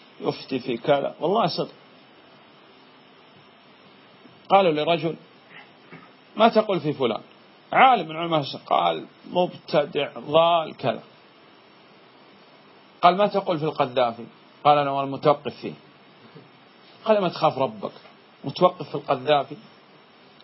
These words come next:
وهذا ما أنت متوقف فيه تسب وتشتم وتكلم". فأصبح الكبار يتكلم على ما ذكر النبي صلى الله عليه وسلم الرويبضة. فأخواننا،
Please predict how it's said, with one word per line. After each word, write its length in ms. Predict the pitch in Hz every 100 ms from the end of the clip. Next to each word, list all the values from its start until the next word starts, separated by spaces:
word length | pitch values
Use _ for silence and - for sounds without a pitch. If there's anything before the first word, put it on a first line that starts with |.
| _ - - -
وهذا 420 | - 131 156 156
ما 140 | 147 160
أنت 140 | 151
متوقف 500 | 151 143 147 - 131
فيه 140 | - 131
تسب 420 | 127 - 131 -
وتشتم 500 | 113 131 - - -
وتكلم". 380 | 120 - 120 - - - - - - - - - - - -
فأصبح 480 | - 196 190 - -
الكبار 640 | - - 151 151 175 180 170 - - - - -
يتكلم 680 | - - 143 170 175 165 151
على 260 | 131 170 160
ما 200 | 156 139
ذكر 340 | 151 143 139
النبي 260 | 131 131 139
صلى 180 | 127 120
الله 360 | - 147 -
عليه 120 | -
وسلم 140 | - -
الرويبضة. 560 | 117 120 107 95 - - - - - - - - - - -
فأخواننا، 520 | 147 151 143 123